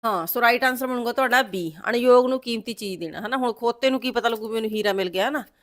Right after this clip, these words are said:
ਉਹਨੇ ਤਾਂ ਬਸ ਭਾਈ ਠੀਟ ਨਹੀਂ ਮਾਰਨੇ ਨੇ ਖਾ ਪੀ ਕੇ, ਹਨਾ। ਚੋਰ ਦੀ ਦਾੜੀ ਦੇ ਵਿੱਚ ਕਹਿੰਦੇ ਤਿਣਕਾ ਕਦੋਂ ਕਿਹਾ ਜਾਂਦਾ ਹੈ? ਗੁੱਸੇ ਵਾਲੇ ਮਨੁੱਖ ਲਈ, ਦੋਸ਼ੀ ਮਨੁ-, ਮਨੁੱਖ ਨੂੰ ਆਪਣੇ ਆਪ ਫੜਾਇਆ, ਬਹੁਤ ਧੀਰਜ ਵਾਲੇ ਮਨੁੱਖ ਲਈ ਜਾਂ ਵਿਦਵਾਨ ਲਈ।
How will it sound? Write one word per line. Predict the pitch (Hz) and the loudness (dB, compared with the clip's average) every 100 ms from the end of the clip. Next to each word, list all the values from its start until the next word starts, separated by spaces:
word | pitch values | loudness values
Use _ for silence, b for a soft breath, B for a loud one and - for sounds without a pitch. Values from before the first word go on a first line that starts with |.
| _ _ _ _ _ _ _ | _ _ _ _ _ _ _
ਉਹਨੇ | 220 247 | 0 2
ਤਾਂ | |
ਬਸ | 247 262 | 4 6
ਭਾਈ | 247 254 | 6 6
ਠੀਟ | 233 214 | 2 0
ਨਹੀਂ | 233 | 2
ਮਾਰਨੇ | 190 151 170 | 2 2 0
ਨੇ | 160 | 0
ਖਾ | 185 170 | 2 2
ਪੀ | 165 | 0
ਕੇ, | - 196 | -2 0
ਹਨਾ। | 294 - _ _ _ _ _ _ _ _ _ | -2 -4 _ _ _ _ _ _ _ _ _
ਚੋਰ | 269 277 285 | 10 12 12
ਦੀ | 320 | 12
ਦਾੜੀ | 285 269 302 | 12 12 12
ਦੇ | 302 | 6
ਵਿੱਚ | 294 | 4
ਕਹਿੰਦੇ | 262 269 285 | 4 2 4
ਤਿਣਕਾ | 240 208 226 | 0 4 4
ਕਦੋਂ | 247 254 269 | 6 6 6
ਕਿਹਾ | 254 226 | 6 4
ਜਾਂਦਾ | 208 190 190 | 4 2 0
ਹੈ? | 185 165 | 0 -2
ਗੁੱਸੇ | 196 247 269 | -2 2 6
ਵਾਲੇ | 269 277 | 6 6
ਮਨੁੱਖ | 269 262 269 | 2 -4 0
ਲਈ, | 277 262 - | 0 0 -4
ਦੋਸ਼ੀ | 226 240 240 269 | 0 0 0 -2
ਮਨੁ-, | 262 254 | 2 4
ਮਨੁੱਖ | 247 247 247 | 4 2 0
ਨੂੰ | 254 254 | 6 6
ਆਪਣੇ | 247 254 | 8 8
ਆਪ | 226 226 | 8 8
ਫੜਾਇਆ, | - 247 247 254 247 _ _ _ _ - | 10 12 12 12 8 _ _ _ _ 0
ਬਹੁਤ | 214 254 277 311 | 6 8 8 6
ਧੀਰਜ | 294 240 | 6 8
ਵਾਲੇ | 240 247 | 8 8
ਮਨੁੱਖ | 254 240 240 | 6 4 6
ਲਈ | 254 262 247 b b b 226 | 6 6 2 b b b 8
ਜਾਂ | 254 | 8
ਵਿਦਵਾਨ | 240 220 208 185 | 8 8 8 8
ਲਈ। | 180 | 4